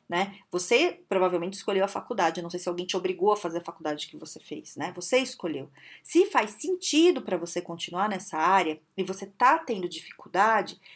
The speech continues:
você tem que tirar uma energia gigante aí de dentro de você pra ir, porque dá pra ir, tá? Dá.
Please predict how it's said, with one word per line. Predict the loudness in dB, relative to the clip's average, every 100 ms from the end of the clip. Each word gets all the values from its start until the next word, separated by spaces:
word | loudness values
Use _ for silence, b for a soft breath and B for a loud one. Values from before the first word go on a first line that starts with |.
| B
você | -14
tem | -8 -2 -2
que | -2
tirar | -2 -2
uma | -2
energia | -4 -4 -4 -6
gigante | -6 -2 2 4 4 0 0
aí | -2
de | -4
dentro | -6 -6 -8
de | -12
você | -10 -10 0 2 0 B B 0
pra | 4 4
ir, | 0 _
porque | -10 -4 -4 2
dá | 4 4
pra | 4 2
ir, | 2 0 _ _ _ _ 0
tá? | 2 2 -2
Dá. | -2 4 4 2